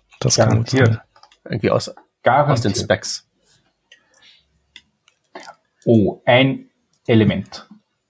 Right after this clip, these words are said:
Speaker 1: Genau, und zwar das D F N-Element.
Speaker 3: Mhm.
Speaker 1: das ich noch nie benutzt habe.
Speaker 3: Hä?
Speaker 1: Äh,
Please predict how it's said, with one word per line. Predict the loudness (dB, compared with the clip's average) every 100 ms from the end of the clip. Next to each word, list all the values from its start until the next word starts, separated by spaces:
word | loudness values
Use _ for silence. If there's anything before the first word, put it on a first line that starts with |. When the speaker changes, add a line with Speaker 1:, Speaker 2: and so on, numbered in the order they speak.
| _
Speaker 1:
Genau, | 0 2 4 4 2
und | 0 -2
zwar | -2 0
das | 0 0 -2 -4 -16 -2
D | 0 2
F | 0 -4 0
N-Element. | 2 4 4 0 _ _ _ _ _ _ -2 0 2 2 2 0 -4 -8 -20 _ _ -2
Speaker 3:
Mhm. | 2 2 2
Speaker 1:
das | 0 0 -2
ich | -2 2
noch | 2 0 -14 _ _ _ _
nie | 4 6 4
benutzt | 4 2 0 -4
habe. | -4 -6 -12 _ _ _ _ _ -20 _ _ _ _ _ -18 -18 _ _ _ _ -20 -20 -20 -18 -6
Speaker 3:
Hä? | 2 4
Speaker 1:
Äh, | 6 4 2